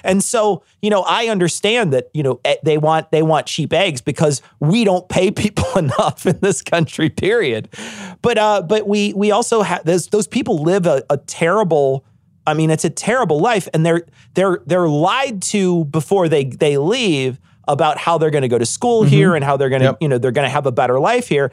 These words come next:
Speaker 1: And then they show up here and they're, you know, on occasion, uh, one of 'em was going to school, but he was falling asleep in class 'cause he was working fourteen-hour days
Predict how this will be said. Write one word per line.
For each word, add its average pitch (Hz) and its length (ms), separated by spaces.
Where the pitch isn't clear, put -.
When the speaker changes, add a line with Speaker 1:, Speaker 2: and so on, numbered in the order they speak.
Speaker 1:
And 151 120
then 175 80
they 175 140
show 160 260
up 220 180
here 156 220
and 147 220
they're, 156 260
you 202 80
know, 185 180
on 220 160
occasion, 214 480
uh, 156 80
one 175 200
of 214 80
'em 160 200
was 175 240
going 165 260
to 139 60
school, 226 340
but 151 120
he 160 100
was 143 160
falling 196 280
asleep 175 320
in 151 120
class 233 260
'cause 151 140
he 143 80
was 139 120
working 165 240
fourteen-hour 196 760
days 160 240